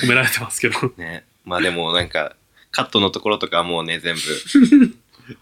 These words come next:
Speaker 2: ローソンさんのおかげなんですけど。
Speaker 1: そう、ほぼほぼ僕の編集の力です。
Speaker 2: そうですよ。も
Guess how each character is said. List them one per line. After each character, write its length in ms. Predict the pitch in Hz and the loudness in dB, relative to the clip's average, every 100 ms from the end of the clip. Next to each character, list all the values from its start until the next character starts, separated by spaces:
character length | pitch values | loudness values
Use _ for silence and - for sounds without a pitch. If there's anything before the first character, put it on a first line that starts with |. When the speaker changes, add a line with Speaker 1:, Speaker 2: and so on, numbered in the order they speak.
| - _ | -20 _
Speaker 2:
ロ 80 | 104 | -4
ー 40 | 92 | -4
ソ 100 | 85 | -4
ン 40 | |
さ 120 | - | -6
ん 40 | 73 | -8
の 80 | |
お 20 | 69 | -4
か 140 | 85 | -4
げ 120 | 82 | 0
な 160 | 165 - | 0 2
ん 60 | |
で 80 | - | 2
す 120 | - | 2
け 180 | - - | 2 4
ど。 100 | 143 | 2
Speaker 1:
そ 320 | - 151 113 | 2 0 0
う、 20 | 101 | 0
ほ 100 | 131 | 2
ぼ 100 | 151 | 4
ほ 60 | 165 | 6
ぼ 120 | 156 | 6
僕 280 | 143 139 165 | 6 4 4
の 120 | 160 | 4
編 200 | 165 160 | 4 4
集 220 | - 160 | 4 4
の 100 | 151 | 2
力 280 | 151 - 139 | -2 0 0
で 120 | 110 | 0
す。 220 | 87 85 | -2 -8
Speaker 2:
そ 140 | 101 113 | 0 0
う 40 | |
で 80 | 80 | 0
す 100 | - | -8
よ。 80 | - _ _ _ _ - | -16 _ _ _ _ -6
も 300 | 95 90 82 | -2 -2 -2